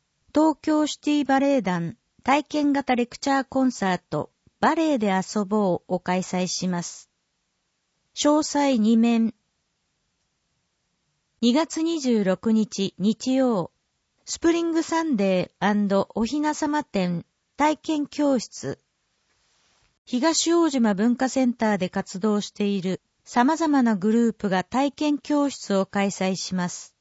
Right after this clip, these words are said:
一階ロビーではおひなさま展、二月十六日木曜から三月七日火曜も開催します。詳細二面。特別展関連ツアー。特別展、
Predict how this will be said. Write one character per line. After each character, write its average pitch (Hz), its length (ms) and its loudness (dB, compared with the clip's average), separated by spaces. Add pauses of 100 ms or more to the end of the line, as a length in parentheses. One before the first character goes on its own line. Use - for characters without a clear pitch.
(1080)
一 233 120 -2
階 320 340 2
ロ 330 160 -2
ビ 277 180 2
ー - 40 -2
で 202 120 0
は 185 300 -2
お 196 140 -4
ひ 311 140 0
な 311 120 4
さ 311 140 -2
ま 302 140 2
展、 175 420 -2 (260)
二 240 120 2
月 285 280 -2
十 269 240 0
六 254 240 -2
日 226 360 0
木 202 300 -2
曜 277 220 2
か 196 140 -4
ら 185 120 0
三 277 320 0
月 226 280 -4
七 185 200 -2
日 180 200 -4
火 185 220 -2
曜 220 440 2
も 190 160 -2
開 202 240 0
催 190 280 -2
し - 200 -4
ま 180 160 -2
す。 - 320 -10 (1400)
詳 277 300 4
細 247 340 0
二 208 220 2
面。 202 400 0 (2250)
特 262 260 0
別 330 260 -2
展 196 240 0
関 269 300 0
連 262 220 0
ツ 247 320 -2
ア 180 340 -2
ー。 - 640 -20
特 247 240 0
別 311 280 0
展、 190 340 -2